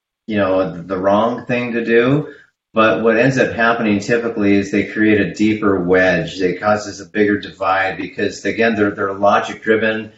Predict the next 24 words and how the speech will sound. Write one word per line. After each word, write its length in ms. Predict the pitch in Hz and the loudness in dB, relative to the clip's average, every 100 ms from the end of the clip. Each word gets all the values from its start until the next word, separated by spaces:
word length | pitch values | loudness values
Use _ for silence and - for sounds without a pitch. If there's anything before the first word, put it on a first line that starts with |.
| _ _ - | _ _ -2
and 160 | 104 104 | 2 4
they 120 | 104 | 4
tend 240 | 120 110 | 2 0
to 40 | 101 | 0
stack 400 | - 113 104 104 | 0 2 2 2
up 140 | 98 | 0
evidence 560 | 98 104 110 98 95 - | 0 0 0 -2 -4 -6
to 100 | 101 | -6
convict 440 | 98 90 110 110 | -6 0 0 0
the 40 | 104 | -6
person 460 | - 98 - 95 | -4 -4 -4 -10
into 240 | 98 92 95 | -10 -8 0
that 200 | 90 - | 0 0
change. 840 | - 135 139 101 85 78 - - _ _ _ _ - | 0 2 2 2 0 -2 -8 -14 _ _ _ _ -2
And, 680 | 104 101 98 98 98 - | 2 2 2 -2 -4 -2
you 100 | 107 | 0
know, 60 | 98 | 0
people 240 | 123 117 | 0 2
in 80 | 113 | 2
dysfunction 640 | 98 - 110 113 - 104 98 | 2 -2 -2 -2 -2 -4 0
tend 160 | 107 | 0
to 80 | 101 | 0
be 180 | 101 98 | 2 2
highly, 680 | 101 107 107 107 104 98 | 4 2 4 4 4 0